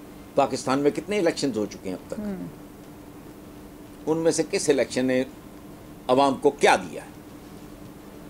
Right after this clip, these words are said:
Speaker 1: history मैं बता चुका हूँ आपको, पचास साल पहले की ये film हबीब जालिब के मातम की, और मातम दोनों जगह रोटी और आटे का ही है।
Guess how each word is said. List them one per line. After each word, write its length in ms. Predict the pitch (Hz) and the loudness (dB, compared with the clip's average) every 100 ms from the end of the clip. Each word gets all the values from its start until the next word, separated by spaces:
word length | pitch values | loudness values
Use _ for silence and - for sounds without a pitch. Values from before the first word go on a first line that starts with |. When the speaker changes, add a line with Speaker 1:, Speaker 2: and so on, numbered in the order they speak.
| - - - - - - - - - - 151 | -18 -20 -20 -18 -18 -18 -18 -18 -18 0 4
Speaker 1:
history 280 | 170 190 190 | 4 6 6
मैं 140 | 131 | 4
बता 220 | 101 98 87 | 4 2 2
चुका 240 | 95 113 | 2 2
हूँ 180 | 127 123 | 6 6
आपको, 300 | 113 - 110 - - - - - - - - - | 4 2 -12 -12 -20 -18 -18 -18 -18 -18 -16 -8
पचास 320 | 117 127 117 131 | 2 4 4 4
साल 160 | 123 | 2
पहले 280 | 101 127 127 | 4 4 4
की 140 | 110 | 4
ये 100 | 120 113 | 2 4
film 320 | 117 127 101 | 4 2 0
हबीब 340 | 101 110 117 | 0 0 2
जालिब 280 | 117 110 120 - | 4 6 4 4
के 160 | 113 - - - - - - 90 | 2 2 -14 -18 -20 -18 -14 0
मातम 340 | 127 131 131 123 | 2 4 2 0
की, 180 | 113 101 - - - - - - - - - - | -6 -10 -16 -18 -20 -20 -20 -20 -18 -18 -14 2
और 140 | 135 131 | 4 6
मातम 360 | 135 135 151 | 4 4 2
दोनों 280 | 135 170 165 | 6 6 6
जगह 200 | 143 143 | 6 8
रोटी 360 | 143 143 151 139 | 8 6 6 8
और 140 | 135 | 8
आटे 240 | 131 127 135 | 6 4 4
का 100 | 131 | 4
ही 160 | 113 | 2
है। 200 | 98 - | -2 -8